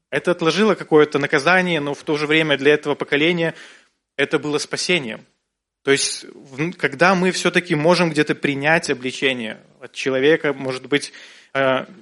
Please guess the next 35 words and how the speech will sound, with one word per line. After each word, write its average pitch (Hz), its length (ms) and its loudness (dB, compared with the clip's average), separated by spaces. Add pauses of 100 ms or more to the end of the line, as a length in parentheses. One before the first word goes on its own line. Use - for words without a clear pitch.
(160)
ч-, - 180 -10
через 147 300 -2
человека 151 460 2
Бог 131 340 0
что-то 160 220 -4
нам 151 180 -2
хочет 147 200 -2
сказать, 135 340 0
или 139 160 -4
в-, - 60 -20 (260)
напрямую 143 520 -4
Бог 151 220 0
нам 156 140 -10
что-то 147 280 0
говорит, 156 420 2 (380)
это 147 180 -2
в - 40 -18
конечном 170 360 -2
счете 170 520 2 (640)
делает 143 300 0
нас 131 180 -8
лучше, 117 340 -12
и 120 100 -10
в - 60 -12
конечном 143 340 -8
счете 147 300 -2
это 127 120 -6
с-, - 120 -10 (140)
может 131 300 -6
нас 131 140 -4
спасти - 500 -6 (260)
и 120 80 -10
спасает 135 500 0
нас. - 260 -12 (1700)
И 156 420 0